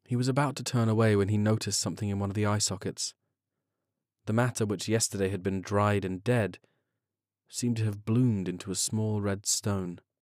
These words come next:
He hesitantly reached out and touched it to discover it was incredibly soft, like silk.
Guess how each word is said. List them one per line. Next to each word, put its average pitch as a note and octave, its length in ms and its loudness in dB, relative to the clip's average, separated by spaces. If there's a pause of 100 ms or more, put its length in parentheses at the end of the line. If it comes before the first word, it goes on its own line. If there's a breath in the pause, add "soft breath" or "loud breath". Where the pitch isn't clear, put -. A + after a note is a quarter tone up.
(680)
He G#2 160 -6
hesitantly F#2+ 580 -4
reached F#2+ 360 -6
out F2+ 260 -4
and F#2 100 -6
touched - 360 -12
it - 80 -16
to F#2+ 80 -14
discover - 400 -8
it F2 80 -6
was F#2+ 140 -8
incredibly A2 520 -8
soft, - 640 -6 (720)
like G2+ 180 -6
silk. - 460 -6